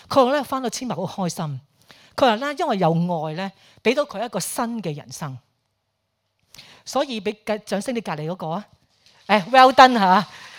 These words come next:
吓。第七個就係愛眾人嘅心，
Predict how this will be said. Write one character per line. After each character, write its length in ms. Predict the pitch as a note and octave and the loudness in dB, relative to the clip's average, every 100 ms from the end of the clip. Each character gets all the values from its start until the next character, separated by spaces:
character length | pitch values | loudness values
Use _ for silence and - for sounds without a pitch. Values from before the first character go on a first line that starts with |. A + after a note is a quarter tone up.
| - | 0
吓。 240 | G#3 G#3 - - - - - - - - - - _ _ - _ - _ _ - - - _ _ _ | 2 2 -2 -20 -20 -20 -20 -20 -20 -20 -20 -20 _ _ -20 _ -20 _ _ -20 -20 -20 _ _ _
第 100 | A3+ | 4
七 120 | C4+ F#4 C#4+ | 6 4 6
個 220 | F3+ C#3 - _ _ _ _ | 4 4 -8 _ _ _ _
就 120 | A3+ | 6
係 220 | G3+ G3+ G#3+ | 6 6 4
愛 100 | G#3 | 4
眾 340 | - G3 F#3 | 4 2 2
人 180 | D#3 C#3+ | -2 -6
嘅 100 | D3 | -8
心， 280 | - D3+ | -6 -8